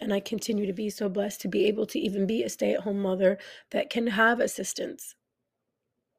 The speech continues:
And I also openly admit I need it. I need the breaks. I need the help.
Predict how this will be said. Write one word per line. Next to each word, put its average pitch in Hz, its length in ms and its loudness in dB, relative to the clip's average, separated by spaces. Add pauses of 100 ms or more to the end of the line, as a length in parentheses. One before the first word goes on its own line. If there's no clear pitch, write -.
(320)
And 226 100 0
I 208 100 4
also 220 420 4
openly 208 420 4
admit 202 320 2 (260)
I 208 140 2
need 208 280 2
it. - 280 -8 (1700)
I 202 160 2
need 196 300 0
the - 80 -6
breaks. 226 480 -4
I 196 100 -4
need 185 320 0
the - 60 -16
help. - 380 -10